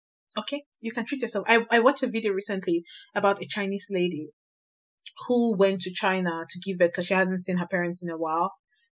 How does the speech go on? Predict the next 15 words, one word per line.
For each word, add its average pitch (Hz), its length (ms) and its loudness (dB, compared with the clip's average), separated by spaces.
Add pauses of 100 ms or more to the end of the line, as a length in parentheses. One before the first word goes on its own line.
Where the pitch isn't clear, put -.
(240)
And 185 800 2 (200)
she - 200 0
was 208 160 0
talking 254 240 2
about 196 300 4
how, 190 220 2
so 175 520 4
right 202 320 6
now 196 160 2
she 185 140 -4
has 180 100 -4
given 196 260 -2
birth 180 220 0
and 180 100 -4
she's 185 240 -8